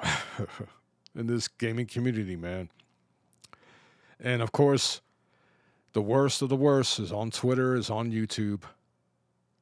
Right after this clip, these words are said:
I used to watch a bunch of content creators on YouTube when it came to video games. But now there are, e-, everybody wants to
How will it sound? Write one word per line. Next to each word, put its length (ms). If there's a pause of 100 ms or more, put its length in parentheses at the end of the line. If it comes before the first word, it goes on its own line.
I 140
used 320
to 100
watch 680 (460)
a 80
bunch 380
of 480
content 380
creators 440
on 160
YouTube 380 (640)
when 160
it 100
came 220
to 100
video 300
games. 440 (840)
But 120
now 280
there 160
are, 120
e-, 340
everybody 480
wants 240
to 180